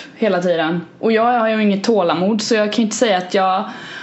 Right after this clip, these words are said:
Om jag sitter någon dag och har tråkigt och bara, nej, men om man skulle ta och bygga ett korthus.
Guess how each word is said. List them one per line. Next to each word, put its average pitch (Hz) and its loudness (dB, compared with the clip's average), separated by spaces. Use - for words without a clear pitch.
Om 254 2
jag 240 2
sitter 285 2
någon 247 4
dag 208 2
och 202 0
har 202 -2
tråkigt 233 0
och 220 2
bara, 190 2
nej, 277 6
men 285 4
om 285 4
man 233 2
skulle 285 4
ta 294 2
och 311 4
bygga 247 4
ett 294 -2
korthus. 330 2